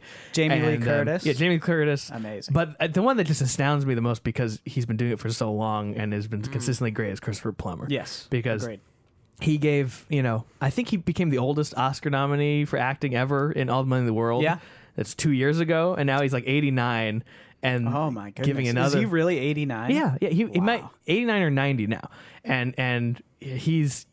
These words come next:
Speaker 2: he, he plays the murder victim. You know this from the beginning of the
Speaker 1: Yeah.
Speaker 2: movie,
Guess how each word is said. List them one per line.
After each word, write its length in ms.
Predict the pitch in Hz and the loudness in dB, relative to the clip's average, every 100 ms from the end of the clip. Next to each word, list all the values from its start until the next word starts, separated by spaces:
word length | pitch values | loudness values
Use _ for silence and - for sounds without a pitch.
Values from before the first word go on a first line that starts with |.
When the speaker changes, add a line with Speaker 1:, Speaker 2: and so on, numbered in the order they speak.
| - | -18
Speaker 2:
he, 140 | 127 | -16
he 240 | - - | -8 -4
plays 240 | 185 165 131 | 0 0 0
the 60 | 117 | 0
murder 220 | 139 127 | 0 0
victim. 320 | 107 101 104 | -4 -6 -2
You 60 | 127 | 0
know 160 | 123 107 | 0 -2
this 120 | 98 | -6
from 120 | 98 | -10
the 60 | 92 | -8
beginning 360 | 107 101 98 | -6 -6 -4
of 80 | 95 | -2
the 60 | 156 | 2
Speaker 1:
Yeah. 60 | |
Speaker 2:
movie, 340 | 143 143 104 | 2 0 -4